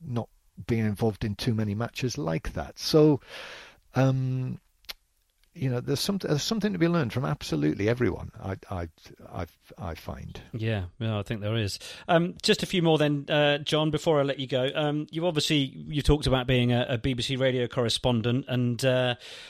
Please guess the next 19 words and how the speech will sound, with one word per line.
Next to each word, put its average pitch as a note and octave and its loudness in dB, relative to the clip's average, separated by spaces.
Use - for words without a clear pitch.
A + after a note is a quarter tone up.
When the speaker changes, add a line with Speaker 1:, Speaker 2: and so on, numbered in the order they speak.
Speaker 2:
well, B2+ 2
look, C#3 -6
going C3+ 0
back C3+ -4
to, B2+ 4
to C#3 -4
the A#2+ -2
first C3+ 2
in A#2+ 2
nineteen B2 0
sixty-three B2+ -6
of A#2 -2
Brian A#2+ 0
Moore, A#2+ -2
there A#2+ 0
was A#2 -8
Brian B2+ -2
Moore, A#2+ 2
then A#2+ 0